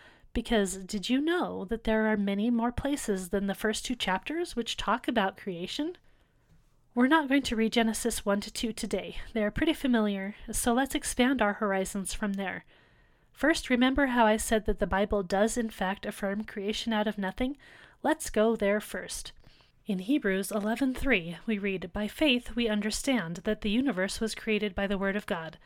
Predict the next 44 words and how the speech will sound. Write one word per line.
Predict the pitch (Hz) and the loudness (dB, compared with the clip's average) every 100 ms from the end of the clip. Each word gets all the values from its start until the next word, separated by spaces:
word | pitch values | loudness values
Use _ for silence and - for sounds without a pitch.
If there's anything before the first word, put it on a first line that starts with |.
| - _ - | -20 _ -10
so | - 208 | 0 2
that | 196 196 | 2 2
what | 202 | 2
is | 226 240 | 2 2
seen | - 302 180 190 226 - | 2 2 2 -2 -6 0
was | 220 220 | 0 2
not | 220 220 | 2 2
made | 220 196 | 2 2
out | 190 185 | 2 0
of | 202 | 0
things | - 196 170 175 | 2 2 2 -4
that | - 190 | -2 2
are | 190 | 2
visible." | 170 - 170 160 - - _ _ | -2 -8 -10 -12 -14 -20 _ _
End | 214 190 | -2 -2
quote. | - 170 185 - _ _ _ _ _ _ - _ | -6 -12 -12 -20 _ _ _ _ _ _ -20 _
See, | - - 214 302 | -12 -2 0 0
there | 294 202 | 0 0
we | 233 | 2
have | 240 294 185 | 4 4 4
it. | - - - | -6 -16 0
What | 220 233 | 4 4
is | 233 | 2
seen | - 302 180 196 | 2 2 2 2
was | 220 214 | 2 4
not | 240 262 | 4 4
made | 208 196 | 2 0
of | 214 | -2
things | - 202 170 175 - | -2 -2 -2 -4 -2
that | 202 | 0
are | 202 | 0
visible. | 196 165 165 180 - - - _ _ _ _ _ _ | -2 -6 -10 -12 -12 -20 -20 _ _ _ _ _ _
We | 233 | 2
also | 247 302 349 | 2 4 2
see | 302 247 | 2 0
creation | 226 220 208 - 226 | 0 2 2 2 2
out | 196 | 2
of | 196 | 2
nothing | 190 180 196 | -2 -2 -2
in | 202 202 | -2 -4
some | - 220 | 0 0
extra | 208 214 - 233 | -2 -8 -2 2
biblical | 269 247 - 196 | 2 2 -4 -8
texts. | - 190 - - - | -8 -10 -10 -14 -12